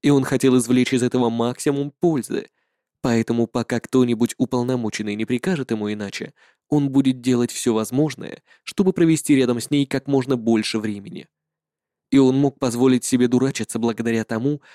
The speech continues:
что вызов к директору не нёс в себе приказного характера.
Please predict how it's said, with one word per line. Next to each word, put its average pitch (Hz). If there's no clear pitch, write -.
что -
вызов 180
к 143
директору 147
не 139
нёс 123
в -
себе 151
приказного 123
характера. -